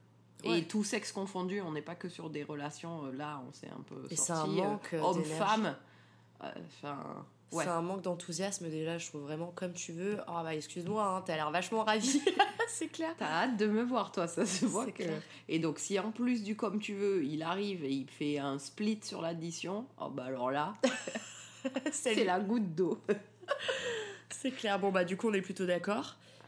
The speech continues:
Speaker 2: Et en vrai, euh, le premier, euh, Fred, euh, enfin, le deuxième vient plutôt compléter le premier.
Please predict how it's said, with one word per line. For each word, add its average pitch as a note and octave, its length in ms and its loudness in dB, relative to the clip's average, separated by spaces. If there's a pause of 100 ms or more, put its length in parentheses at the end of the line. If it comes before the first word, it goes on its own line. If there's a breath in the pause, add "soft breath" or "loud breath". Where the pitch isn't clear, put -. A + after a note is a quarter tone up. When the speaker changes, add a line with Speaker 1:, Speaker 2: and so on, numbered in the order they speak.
(160 loud breath)
Speaker 2:
Et F#3 140 4
en F3 140 4
vrai, G3 360 4
euh, F3 240 4 (240)
le F3 300 2
premier, G3 640 0
euh, D#3 320 2 (140)
Fred, F3+ 480 0 (340)
euh, - 360 -2
enfin, E3 160 -4
le E3 140 4
deuxième F#3+ 320 4
vient F3+ 160 0
plutôt - 240 -4
compléter F3+ 320 -2
le E3+ 80 0
premier. F3 400 -2